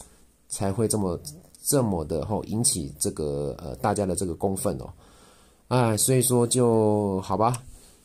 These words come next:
那就是看看说后续应该要怎么处理吧，不然真的是蛮可惜的哦，因为前面才在说这些什么，什么策划面对面啊，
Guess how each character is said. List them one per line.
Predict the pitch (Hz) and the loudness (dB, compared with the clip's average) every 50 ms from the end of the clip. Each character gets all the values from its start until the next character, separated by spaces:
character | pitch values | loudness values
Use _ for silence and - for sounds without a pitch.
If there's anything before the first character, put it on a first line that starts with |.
| _ _ | _ _
那 | - 135 135 131 127 127 123 120 113 | 0 2 4 4 4 4 4 4 4
就 | - 143 139 | 4 2 2
是 | 135 135 | 2 2
看 | - 151 139 | 0 2 2
看 | 139 135 123 | 2 2 2
说 | 120 135 127 127 | 2 2 2 2
后 | 127 - 143 127 123 | 2 2 2 2 2
续 | - - 131 120 | 2 2 0 0
应 | 104 113 123 | 0 0 0
该 | 123 123 | 2 2
要 | 123 120 | 2 2
怎 | 101 | 0
么 | 90 85 | 0 -2
处 | 95 - - 104 110 | -2 -2 0 0 0
理 | 107 73 - | 0 -2 -2
吧， | - 78 80 78 | -4 -4 -4 -4
不 | - 113 | -2 -2
然 | 113 113 113 | -2 0 0
真 | 113 120 | 0 0
的 | 110 | 0
是 | 104 - | 0 -2
蛮 | 113 92 92 101 | -2 -2 -4 -4
可 | - - 92 65 | -4 -4 -4 -4
惜 | - - 73 | -4 -6 -4
的 | 78 80 | -4 -4
哦， | 71 | -2
因 | 92 120 | 0 0
为 | 110 | 0
前 | - - 104 | 0 -2 -2
面 | 110 | -2
才 | 101 110 95 | -2 -2 -2
在 | 98 101 | -2 -2
说 | 101 - 101 104 | -2 0 -2 -2
这 | 101 98 104 | -2 -2 -2
些 | 98 107 104 | -2 -2 -4
什 | 92 87 | -4 -2
么， | 82 87 85 - | -4 -4 -4 -2
什 | - - - 85 | -2 -2 0 0
么 | 87 92 | 0 0
策 | - - 123 113 | 2 2 2 0
划 | 113 120 110 107 | 0 0 0 0
面 | 113 110 110 | 0 0 0
对 | 101 113 107 | 2 0 2
面 | 101 107 107 104 101 | 2 2 0 0 0
啊， | 95 87 92 90 | 0 -2 -2 -4